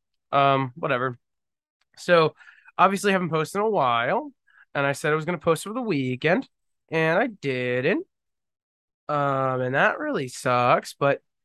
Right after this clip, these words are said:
you know what? That's just 'cause, uh, I suck. Sometimes you gotta admit that you're bad in order to get good. So, I'm bad. I didn't record over the weekend. I figured I wanted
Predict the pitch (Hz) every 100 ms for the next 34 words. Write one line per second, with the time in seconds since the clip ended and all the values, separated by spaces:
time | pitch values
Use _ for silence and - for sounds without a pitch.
0 | _ _ 196 254 285 240 226 247 - -
1 | 240 240 185 233 240 240 247 - _ _
2 | _ - 233 320 - 127 90 - _ _
3 | _ _ _ - 311 311 285 285 277 220
4 | 262 233 185 147 143 170 220 156 120 123
5 | 117 117 131 196 202 _ _ _ _ _
6 | - 196 262 277 240 247 240 170 302 135
7 | 113 _ _ - - 175 175 160 _ _
8 | - 285 311 143 120 127 180 - - -
9 | 226 285 208 143 - 117 120 117 117 120
10 | 131 160 196 _ _ _ _ - 226 349
11 | 339 302 254 240 233